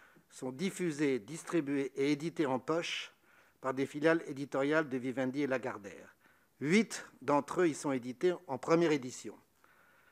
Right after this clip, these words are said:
La concentration des sociétés de médias et de communication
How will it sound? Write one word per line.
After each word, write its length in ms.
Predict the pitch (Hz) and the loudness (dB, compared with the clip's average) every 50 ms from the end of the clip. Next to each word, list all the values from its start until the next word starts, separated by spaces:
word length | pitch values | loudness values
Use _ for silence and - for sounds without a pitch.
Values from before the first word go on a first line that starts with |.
| _ _ _ _ _ _ _ _ | _ _ _ _ _ _ _ _
La 120 | 135 123 123 | -6 -4 -2
concentration 800 | - - 190 165 - 180 165 - - 165 156 - - 160 147 131 | 2 2 2 4 4 2 2 4 2 2 2 2 0 -2 -2 0
des 140 | 113 135 | 0 -4
sociétés 540 | 120 - - 170 160 - 160 151 - 156 151 | -4 0 0 0 0 2 -2 -2 -2 -2 -2
de 40 | 127 | 0
médias 340 | 135 139 143 131 135 143 123 | 0 -2 -2 0 0 0 0
et 40 | 113 | 0
de 40 | |
communication 800 | - - 165 160 160 147 139 - - 127 123 - - 151 156 160 | 0 0 0 2 2 0 0 -2 -2 -4 -4 -4 -6 -6 -6 -6